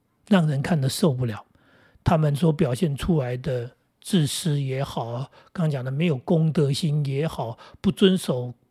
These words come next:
规则也好，那这样的状况确实我们看在眼里。可是我不会讲说，“啊，现在的年轻人怎么了？”因为在我们的年代，我们年轻的时候，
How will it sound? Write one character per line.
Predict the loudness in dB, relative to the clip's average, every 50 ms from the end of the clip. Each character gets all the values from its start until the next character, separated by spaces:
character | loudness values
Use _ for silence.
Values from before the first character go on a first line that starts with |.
| -20 -4 2
规 | 4 4 4 4
则 | 0 -2 -2 0 0 0
也 | 0 -2 -2 -2
好， | -2 -2 -2 -4 -4 -6 -10 _ -20 _ _ _ _ _ _ _ _ -4
那 | -4 -2
这 | 0 2
样 | 2 2
的 | 2 0
状 | 0 0 0 0 0
况 | -2 -2 -2 -2 -2 -4 -8 _ _ _ _ _ _ _
确 | -4 -2 -2
实 | 0 2 0
我 | -2 0
们 | -2 -2
看 | -2 0 0 0 0
在 | 0 0
眼 | -2 -2 -4 -4 -6
里。 | -8 -10 -16 _ _ _ _ _ _ _ _
可 | 0 2 2
是 | 4 6
我 | 6 6 6
不 | 6 6
会 | 6 6
讲 | 6 4 2
说 | 4 4 2 2 0 -2
，“啊， | -4
现 | 2 4 6 4 6
在 | 6 4 4
的 | 6 4 2
年 | 2 0 0
轻 | 2 2 2 2
人 | 2 0 -2
怎 | -4 -4 -4
么 | -6 -8
了？” | -8 -10 -12 _ _ _ _ _ _ _ _
因 | -2 2 4 4
为 | 4 4 2 -2 -8 _ _ _ _
在 | _ 0 2 4 4 4
我 | 4 2 0 -2
们 | -4 -4 2 4
的 | 4 4
年 | 4 2 0 0
代， | 0 0 0 0
我 | 0 -2 0
们 | 0 2
年 | 4 4 4 4
轻 | 4 4 4
的 | 4 4 4
时 | 6 4
候， | 4 4